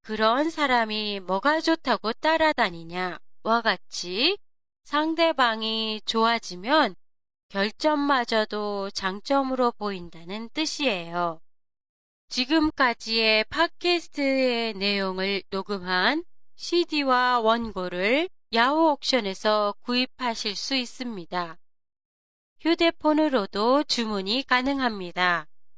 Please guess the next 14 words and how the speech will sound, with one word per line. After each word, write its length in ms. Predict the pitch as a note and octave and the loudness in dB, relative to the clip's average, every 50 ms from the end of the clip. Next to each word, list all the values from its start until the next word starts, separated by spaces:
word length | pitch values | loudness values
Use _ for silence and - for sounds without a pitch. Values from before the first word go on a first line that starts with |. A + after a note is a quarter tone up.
| - - - - - - - - - - | -18 -18 -18 -18 -18 -18 -18 -18 -16 -12
출품 640 | - - F4 E4+ E4+ - - F4 E4+ D#4+ D#4 D4+ C#4+ | -2 2 2 2 2 2 2 2 2 4 2 0 0
중인 440 | - A#3+ G#3+ G#3+ G#3+ A3 A3 A3 | -2 -2 -2 0 0 0 -2 -4
씨디는 680 | A3+ - - - C4+ B3+ - B3+ A#3+ A3 G3+ G3+ G#3 G#3 | -6 -8 -6 -6 -6 -4 -4 -4 -4 -2 -2 -4 -4 -4
두 160 | - - G#3+ | -6 -8 -8
종류로 800 | - - G#3+ G3+ G3 F#3 E3+ D#3+ D#3+ E3+ F#3 G#3 B3+ D#4 F#4+ G4+ - _ _ _ _ _ _ _ _ | -4 -2 -4 -4 -4 -6 -10 -12 -8 -2 2 4 4 4 2 0 -6 _ _ _ _ _ _ _ _
시리즈의 1080 | - - - D#4+ E4 E4+ F4 E4+ E4 D#4+ - - B3 B3 A#3+ A#3 A#3 A#3 A#3 A3+ A#3 - | -12 -4 -4 0 2 4 4 4 2 0 -2 -2 0 0 2 2 4 4 4 2 0 0
첫 180 | - - E4+ - - - | 0 0 0 0 -2 0
편만을 680 | E4 D#4+ D4 C#4 B3+ A3 G3 F#3+ G3 G3+ G#3 G#3 G3+ | 0 0 0 2 0 -2 -2 -2 -4 -6 -6 -4 0
담은 340 | G#3 F#3+ F3+ G3 G3 G3 G3+ | 0 0 0 0 -2 -4 -4
샘플용 800 | - - D4+ D#4 D4+ D4+ - - C#4 C4 A#3+ A3+ G#3 F#3+ F3 | 0 2 2 2 2 0 -4 -8 -8 -6 -4 -4 -4 -6 -6
씨디와 760 | - - - - G3 - F3 E3 E3 F3+ G#3+ A3 G3+ F#3 E3+ - - _ _ _ _ _ _ _ _ _ _ _ | -8 -10 -10 -10 -10 -12 -12 -10 -2 2 4 4 4 2 0 -6 -12 _ _ _ _ _ _ _ _ _ _ _
지금까지의 1300 | - - C4 - D#4 D#4+ D4+ D4+ D4+ - C4+ A#3+ A#3 A3 - - G#3 G#3 G#3 G#3 G3+ G3 G3 G3 F#3+ | -4 -4 0 2 2 2 2 2 0 2 2 2 2 0 -4 -8 -6 -4 -2 -2 0 -2 -2 -4 -4
내용을 580 | E3 E3+ F3+ G3 A3 A#3+ C4 C4+ C#4+ C#4+ C#4+ C4+ | -4 -6 -4 -2 -2 -2 0 0 0 0 0 -2
담은 560 | - G#3+ F#3 F3 F3 E3+ F3+ G#3 B3+ E4 | -2 -4 -4 -4 -4 -2 -2 0 0 0